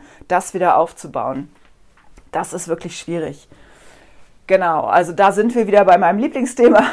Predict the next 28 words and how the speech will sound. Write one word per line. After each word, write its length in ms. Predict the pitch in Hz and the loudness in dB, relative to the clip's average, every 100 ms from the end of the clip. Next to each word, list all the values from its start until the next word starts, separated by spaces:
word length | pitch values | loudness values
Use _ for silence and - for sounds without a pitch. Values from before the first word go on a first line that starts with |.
| - | -2
<laughs> 180 | 285 - | -4 0
Geht 320 | 254 254 - | -2 -2 -2
alle 240 | 226 254 | 0 0
rechtzeitig 580 | - 240 - 196 196 214 | 0 -4 -4 -4 -4 -8
zum 140 | 208 | -12
Physiotherapeuten. 920 | 202 262 214 208 202 185 190 202 196 | -10 -6 -4 -4 -4 -6 -2 -4 -2
Ich 120 | 160 - | -8 -6
sag 240 | 185 - | -6 -6
das 160 | 196 - | -8 -8
auch 200 | - - | -10 -4
gar 240 | 165 202 | -2 0
nicht, 300 | 226 240 - - - - _ - | -2 -6 -12 -20 -20 -20 _ -2
weil 280 | 180 185 - | 0 0 0
ich 360 | 208 240 - | -4 -4 -8
durch 340 | 185 180 180 - | -4 -4 -4 -14
Vorsorgeuntersuchungen 1300 | - 226 202 190 185 170 190 170 196 - 170 170 170 - | -4 0 2 2 2 -2 -2 -4 -4 -4 -6 -6 -10 -10
reich 400 | 156 175 196 - | -4 -4 -4 -2
werde 320 | 165 156 156 | 0 0 -2
oder 180 | 165 160 | -2 -4
sowas. 300 | 156 151 147 | -4 -4 -6
Das 140 | 143 | -8
sind 160 | 190 175 | -12 -8
ja 120 | 170 | -6
auch 80 | - | -6
immer 180 | 180 175 | -6 -8
die 100 | 156 | -8
Vorurteile, 720 | - 190 151 175 165 160 143 | -4 0 0 -2 -4 -4 -4
ne? 220 | 170 269 | -4 -6